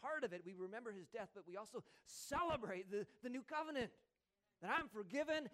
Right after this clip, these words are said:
I have a new identity, I, I'm in part of the family of God, I'm, I'm in his kingdom, and it becomes a table of celebration. And it is meant to be just that. Earlier in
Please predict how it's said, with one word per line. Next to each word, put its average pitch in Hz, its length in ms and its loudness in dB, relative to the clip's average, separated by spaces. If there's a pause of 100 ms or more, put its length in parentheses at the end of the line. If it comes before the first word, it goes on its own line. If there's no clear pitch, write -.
(140)
I 262 100 -2
have 262 140 -2
a 220 100 -2
new 277 240 0
identity, 269 640 2 (260)
I, 233 60 -6 (180)
I'm 269 100 -2
in 233 100 0
part 254 200 -4
of 226 60 -4
the 277 240 -2
family 269 280 2
of 196 80 0
God, 262 220 2
I'm, 254 180 -2
I'm 233 160 -2
in 208 60 -2
his 175 160 -6
kingdom, 269 480 0 (340)
and 190 140 -4
it 185 140 -8
becomes 269 440 -12
a 190 40 -14
table 185 300 -6
of - 60 -12
celebration. 190 640 -6 (880)
And 131 100 -12
it 147 40 -10
is 127 120 -14
meant 175 220 -10
to 170 80 -14
be 226 300 -6 (1000)
just 160 200 -10
that. 151 240 0 (1500)
Earlier 220 600 2 (320)
in 214 320 2